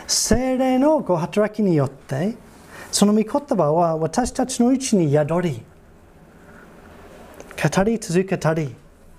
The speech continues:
働き続けたり、私たちを助けたり、導いたり、変えたりしてくれますね。そして力が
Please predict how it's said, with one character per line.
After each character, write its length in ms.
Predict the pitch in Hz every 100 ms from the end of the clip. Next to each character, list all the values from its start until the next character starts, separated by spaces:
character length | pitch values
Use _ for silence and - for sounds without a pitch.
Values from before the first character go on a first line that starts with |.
| -
働 360 | - - 208 220
き 140 | 202
続 220 | - 160 165
け 80 |
た 160 | 151 147
り、 160 | 156 135 - - - - - - - - - - - - - - -
私 260 | 151 175 165
た 180 | - 165
ち 220 | - 220
を 260 | 233 208 -
助 280 | 170 - 185
け 40 |
た 100 | 180
り、 120 | 143
導 380 | 127 147 - 170
い 40 | 190
た 140 | 165
り、 160 | 131 123 - - - -
変 180 | 185 180
え 40 |
た 140 | 180
り 120 | 135 131 - - - - - -
し 60 | -
て 100 | 143
く 120 | -
れ 80 | 131
ま 160 | 117 -
す 180 | -
ね。 140 | 139 135 - - - - - - - - -
そ 160 | -
し 20 | 180
て 140 | 262
力 400 | - - 196 196
が 340 | 214 233 214